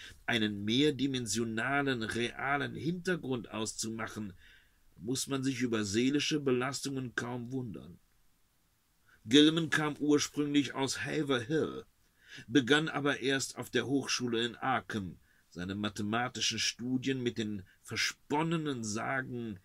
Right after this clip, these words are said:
über uralte Zauberkünste zu verbinden.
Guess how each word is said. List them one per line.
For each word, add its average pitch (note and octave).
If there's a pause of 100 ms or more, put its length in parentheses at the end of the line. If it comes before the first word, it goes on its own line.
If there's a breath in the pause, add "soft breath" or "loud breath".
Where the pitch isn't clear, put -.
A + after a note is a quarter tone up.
(400 soft breath)
über A2
uralte A#2
Zauberkünste G2
zu -
verbinden. D#2+